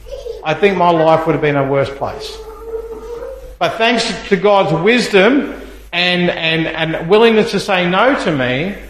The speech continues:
all of a sudden I can be in a place where we are closer to God. So God isn't limited by what we think. In fact, what we think is really a small area compared to,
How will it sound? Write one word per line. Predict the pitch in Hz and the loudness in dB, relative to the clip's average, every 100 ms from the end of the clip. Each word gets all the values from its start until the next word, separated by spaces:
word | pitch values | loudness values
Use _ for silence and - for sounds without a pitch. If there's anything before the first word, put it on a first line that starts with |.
| - - | -18 -8
all | 175 220 | 0 4
of | 240 | 4
a | 226 | 4
sudden | - 180 175 175 | 0 0 0 -2
I | 175 - 165 | -4 0 0
can | 165 165 | 0 -2
be | 165 | 0
in | 160 | 2
a | 147 - - | 0 -4 -10
place | - 175 165 | -2 0 0
where | 175 156 151 - - | 2 2 2 -2 -2
we | 175 | 2
are | 160 | 2
closer | 135 156 151 151 - | 0 2 2 2 -2
to | 131 | -4
God. | 139 156 131 104 - - - - - - | 0 2 2 -2 -10 -16 -20 -20 -20 -12
So | - 208 | 0 2
God | 226 269 269 | 4 4 4
isn't | 220 233 | 4 4
limited | 220 240 233 220 | 4 4 4 2
by | 175 185 | 4 4
what | 180 180 | 6 4
we | 175 165 | 4 0
think. | - 151 - - - - - - - - | 0 -2 -2 -10 -16 -20 -20 -20 -20 -6
In | 185 185 | -4 0
fact, | 226 202 185 | 0 0 2
what | 247 233 | 4 6
we | 240 | 4
think | 233 220 190 | 4 4 4
is | 190 | 2
really | 180 180 208 202 | 2 4 6 6
a | 185 | 6
small | - 185 190 208 208 | 2 0 4 6 6
area | 208 160 160 156 151 131 - - | 4 4 4 4 2 0 -8 -8
compared | 175 143 165 165 165 | -6 -2 2 2 2
to, | 156 151 151 | 0 0 -2